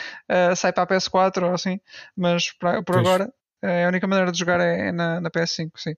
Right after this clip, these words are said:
Speaker 2: Sim.
Speaker 1: Exatamente.
Speaker 2: Pá, e vi também, eh, na sequência destes, destes trailers, eh, que um amigo meu partilhou comigo, ahm, supostamente o, a parte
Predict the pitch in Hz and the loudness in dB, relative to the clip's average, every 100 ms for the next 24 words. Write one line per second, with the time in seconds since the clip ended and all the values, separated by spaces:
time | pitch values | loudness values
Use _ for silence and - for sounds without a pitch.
0 | _ _ - - - - - - 117 117 | _ _ -20 -20 -16 -14 -10 -2 -2 -2
1 | 160 156 160 156 - _ _ - - 131 | -6 -4 -6 -6 -10 _ _ -18 -2 0
2 | 117 123 127 127 135 131 147 143 104 101 | 2 4 4 4 2 2 4 4 4 2
3 | 104 101 101 78 - _ - - 110 - | 0 0 -2 -6 -14 _ -14 -4 -4 0
4 | 120 110 123 120 120 - 123 117 113 - | 2 2 2 2 0 0 0 0 -2 -4
5 | 113 - - 123 123 123 - - 117 113 | -4 -4 -2 0 2 0 -4 -8 -4 -2
6 | 123 120 120 117 120 120 - 117 107 123 | 0 0 2 2 2 -2 -4 -2 0 2
7 | 123 127 - - - - 123 123 123 123 | 2 0 -10 -16 -8 0 2 4 4 4
8 | 123 123 123 123 123 - 135 127 127 127 | 4 4 2 2 -2 -4 0 0 2 4
9 | 131 131 127 - 139 139 139 135 - 131 | 6 4 0 -2 2 4 2 0 -2 0
10 | 127 131 127 127 127 127 123 135 131 131 | 2 4 4 4 4 2 0 2 2 0